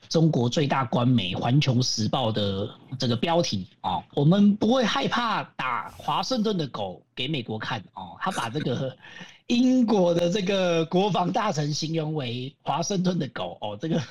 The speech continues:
<laughs> 非常严厉的措辞哦。那同一，几乎同一时间啦，就是说美国的副国务卿跟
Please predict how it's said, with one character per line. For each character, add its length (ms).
<laughs> 400
非 160
常 260
严 260
厉 160
的 120
措 280
辞 340
哦。 300
那 320
同 200
一， 200
几 200
乎 160
同 280
一 100
时 220
间 260
啦， 320
就 100
是 120
说 400
美 120
国 200
的 120
副 380
国 200
务 60
卿 300
跟 340